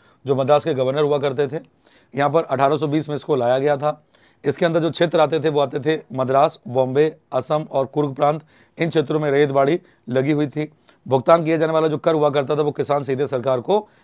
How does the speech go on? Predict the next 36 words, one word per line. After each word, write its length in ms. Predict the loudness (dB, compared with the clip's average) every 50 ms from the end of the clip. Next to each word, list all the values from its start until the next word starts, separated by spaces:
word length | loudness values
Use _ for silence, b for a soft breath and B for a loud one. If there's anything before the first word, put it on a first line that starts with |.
| b b b
दिया 240 | -8 -2 2 2 2
करते 280 | 4 2 0 2 0 -2
थे। 160 | 0 0 -4 -6 b b b b b _
किसानों 320 | -4 0 2 4 4 4 2
और 60 | 2
काश्तकारों 440 | 2 0 0 0 0 -2 0 0 0
को 100 | 0 0
ही 80 | 0 0
भूमि 220 | 0 -2 -6 -4
का 120 | -4 -4 -4
स्वामी 240 | -2 -2 -4 -2
माना 200 | -2 -2 -2 0
जाता 260 | 0 0 -2 -2 -4 -2
था। 220 | -2 -4 -6 b b b b b b b
शुष्क 280 | -8 -2 -2 -2 -2 0
भूमि 220 | -2 -2 -2 0
में 120 | -2 -2 0
पचास 280 | 0 2 2 0 2
परसेंट 240 | 0 -2 -4 -4 -4 -4
कर 80 | -4
देना 220 | 0 0 0 0 0
पड़ता 260 | -2 -2 -2 -2 -2
था 120 | 0 0 -2 -2 b b b b b b
और 100 | -8 0
आर्द्र 240 | 2 2 2 2 0
भूमि 200 | -2 -2 -2 -2
में 80 | -4 -2
साठ 220 | 0 -2 -2 0
परसेंट 280 | -2 -4 -4 -4 -6 -4
कर 120 | -4 -2
देना 180 | -2 -2 -2 -2
पड़ता 260 | -2 -2 -2 -2 -2
था। 100 | -2 -2
मतलब 260 | -4 -4 -4 -4 -2
अगर 160 | -2 0 0
आप 180 | 0 0 -2